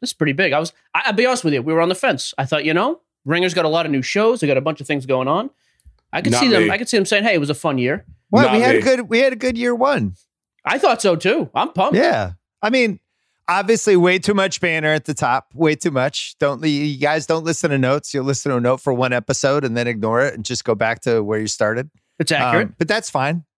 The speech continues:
Speaker 3: I, I just, I kinda let it go at this point.
Speaker 2: I don't know what to say.
Speaker 3: You can only do so
Speaker 2: <laughs>
Speaker 3: much. Same thing as when you're a parent. You can only try to guide your kids. You can, you can teach them, you can protect them, but ultimately, there's a point where you have to kinda send them off.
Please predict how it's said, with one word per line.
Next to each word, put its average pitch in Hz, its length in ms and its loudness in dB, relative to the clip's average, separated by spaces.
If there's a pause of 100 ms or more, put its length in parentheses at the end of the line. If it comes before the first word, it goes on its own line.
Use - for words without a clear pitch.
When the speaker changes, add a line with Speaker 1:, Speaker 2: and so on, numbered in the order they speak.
(120)
Speaker 3:
I, 175 280 -4
I 170 40 0
just, 175 380 -4
I 160 160 -2
kinda 170 280 -4
let 165 160 2
it 160 80 0
go 95 160 0
at 104 120 -4
this 98 160 -10
point. - 220 -10 (180)
Speaker 2:
I 147 140 0
don't 330 180 2
know 135 80 4
what 131 180 2
to 185 60 -4
say. 240 480 -4
Speaker 3:
You 185 120 2
can 214 160 0
only 226 240 4
do 226 200 4
so 226 220 2
Speaker 2:
<laughs> 214 120 2
Speaker 3:
much. 120 340 -4
Same 202 300 -2
thing 220 240 -2
as 190 160 -2 (120)
when 185 160 -2
you're 196 140 2
a 175 60 -2
parent. 208 460 0 (1120)
You 160 120 2
can 165 160 0
only 170 200 2
try 175 220 0
to 160 80 -2
guide 151 340 0
your 156 100 -2
kids. 107 500 -4
You 117 80 -8
can, 117 320 -4 (220)
you 123 120 -4
can 104 240 -8 (100)
teach 175 260 -2
them, 180 220 0
you 131 80 -6
can 120 140 -10
protect 131 400 -6
them, 147 180 -6
but 123 140 -2
ultimately, 120 760 -2 (140)
there's 104 180 -2
a 101 60 -10
point 170 300 -4
where 117 100 -8
you 117 60 -2
have 113 120 -2
to - 80 -20
kinda 120 260 -4
send 156 320 -4
them 143 120 -4
off. 85 420 -4